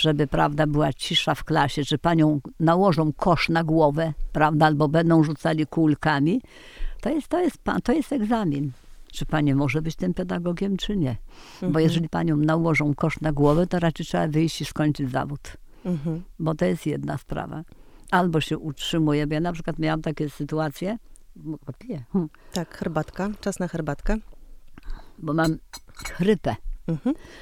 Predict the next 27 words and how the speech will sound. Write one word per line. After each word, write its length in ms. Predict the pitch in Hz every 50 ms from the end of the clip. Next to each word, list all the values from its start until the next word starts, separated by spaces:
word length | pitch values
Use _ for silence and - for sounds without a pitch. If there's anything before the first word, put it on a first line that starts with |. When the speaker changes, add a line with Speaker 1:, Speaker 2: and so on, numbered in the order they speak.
| - - -
Speaker 1:
<clears throat> 880 | 196 220 220 240 254 262 302 349 359 - - - 339 - - - -
Przepraszam 500 | - - 196 165 175 170 156 - 151 147
bardzo. 340 | 147 147 147 147 139 147 147 - - - - - - - - - - - - - - - - - - - - - - - - - - - -
Na 100 | - 135
przykład 240 | 135 - 165 170 170
zawsze, 260 | 185 208 - - 214
mm, 460 | 202 185 - 165 156 151 151 147 156
wydawało 360 | 151 160 160 160 170 190 214 269
mi 120 | 214 170
się, 160 | - - 185
że 320 | 170 170 165 160 151 151 - - 170 160 156
jak, 260 | 160 156 156 - 175
e, 40 | 165 156 151 151 151 151 151 147 - - -
byłam 420 | - 160 151 143 147 156 156 151
jeszcze 220 | 147 135 - - 143
uczennicą 560 | 147 - - 143 151 156 143 135 - 139 143
w 40 | -
szkole, 400 | - - - - - - 165 196 - - - - - - - - - - - - 180 - - 147 -
to 100 | - 147
śmieszyły 440 | - - 156 147 135 139 185 202 202
mnie 140 | 185 165 147
takie 260 | - 165 - 170 156
sytuacje, 640 | - - 143 - 160 156 165 175 160 - - 175
jeżeli 280 | 165 151 147 151 151 139
profesor 600 | - - - 147 131 - 165 151 - - 160 143 -
się 160 | - 151 135 -
pienił, 520 | - 156 147 131 113 131 135 135 151 156